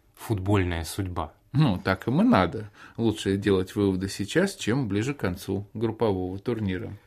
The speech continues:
Speaker 1: Ну и, э, каким, по твоe-, по-твоему, будет основной вывод?
Speaker 2: Большие мальчики ошибок не прощают. Это и есть мой основной вывод. Можно играть на равных на протяжении всей встречи, но потом совершить одну единственную ошибку и уйти с поля побеждённым.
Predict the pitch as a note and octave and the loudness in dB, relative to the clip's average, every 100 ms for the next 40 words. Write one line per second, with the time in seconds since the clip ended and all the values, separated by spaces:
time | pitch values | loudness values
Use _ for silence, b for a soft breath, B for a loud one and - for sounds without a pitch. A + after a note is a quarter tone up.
0 | b b _ A#2+ B2 A#2 G#2 G2 G2+ G2 | b b _ -6 -2 0 2 2 0 0
1 | A2 G#2 C3 B2+ - G2+ G2 G2+ G#2 G2+ | 0 2 4 4 2 -4 0 -2 -2 -6
2 | - G#2 G#2 G#2 F#2+ G2 F#2 F2+ F2+ - | -2 0 2 2 0 -2 -4 -6 -6 0
3 | A2+ A2+ F2+ D#2+ E2 D2+ - - B B | 2 2 -2 -6 -10 -10 -20 -20 B B
4 | - - A#2 A2+ D#3 F3 A#2+ B2+ C3 D#3+ | -20 6 6 8 4 4 6 4 0 0
5 | D3 A2+ - A#2 A#2+ C3+ A#2+ C3+ C#3+ - | 0 0 -2 -2 -2 -4 -4 -2 -4 -2
6 | F2+ F2 E2 G2 - G#2 F2 - G#2 E2+ | 0 0 -2 -4 0 0 0 -2 -2 -2
7 | E2+ - E2+ F2 E2 A2+ D3+ E3+ - - | -2 -4 -2 -2 0 2 2 -2 -10 -8
8 | G2+ F#2 F#2+ F#2+ F#2+ F2 - - G2 F#2 | -2 -2 -2 -2 -2 -2 -8 -2 0 0
9 | - G2 G2+ F2 E2+ F2 F2 E2+ F2 - | -2 -2 0 0 -4 -8 -8 -6 -6 -4
10 | F#2 F#2 D#2 D#2+ G2 - E2 - - E3 | -4 -2 -4 -6 -10 -6 -6 -6 -2 -2
11 | G3 - - B B - F#3+ D#3+ A#2 G#2 | 0 -6 -8 B B -8 0 2 2 0
12 | G#2 G2 - F2+ F2+ F#2+ F2 F2+ F2+ - | -2 -2 -4 -4 -2 0 -2 -4 -6 -4
13 | F#2+ G#2+ - G3 - F#2+ B2 F3 G2+ - | -4 -4 -6 -8 -4 -2 -2 -2 -4 -6
14 | A#2+ - F2 F#2+ A#2+ - G2+ A#2+ A#2+ D#2+ | -10 -4 -2 -2 -4 -6 -4 -6 -4 -6
15 | D2+ C2 | -4 -8